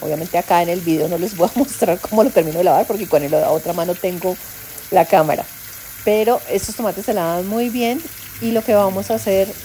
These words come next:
enseguida, después de que los lavemos, es cortarlos en cruz, de esta forma. Cuando ya la cebolla esté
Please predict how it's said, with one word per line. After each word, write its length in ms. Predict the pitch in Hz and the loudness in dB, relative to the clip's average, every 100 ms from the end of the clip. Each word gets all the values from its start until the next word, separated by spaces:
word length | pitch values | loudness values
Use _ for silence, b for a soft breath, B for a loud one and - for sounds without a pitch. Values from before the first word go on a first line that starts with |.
| - | -6
enseguida, 720 | 196 196 214 240 233 208 185 - - | -2 -2 0 -2 0 2 2 0 -8
después 320 | 165 196 160 | -10 -8 -8
de 80 | 147 | -8
que 120 | 151 | -6
los 160 | 170 190 | -4 0
lavemos, 520 | 226 240 202 208 - - b b b b | 0 0 -2 -6 -8 -18 b b b b
es 300 | - 262 311 | 2 2 2
cortarlos 840 | - 196 175 - 165 147 - - - | -2 0 0 4 4 4 0 -12 -8
en 160 | 175 160 | -6 -4
cruz, 440 | 170 143 123 - - _ | -4 -4 -6 -14 -20 _
de 220 | - 151 | 2 2
esta 220 | 139 - 160 | 4 0 4
forma. 320 | 240 220 202 - - - - - - B B B B | 6 4 -2 -12 -20 -20 -20 -20 -20 B B B B
Cuando 220 | - 208 202 | 2 2 6
ya 160 | 233 | 6
la 100 | 247 | 6
cebolla 540 | 311 339 233 190 220 - - | 4 4 4 4 2 0 -4
esté 800 | 190 - 190 180 185 190 202 | -4 -2 0 2 2 2 0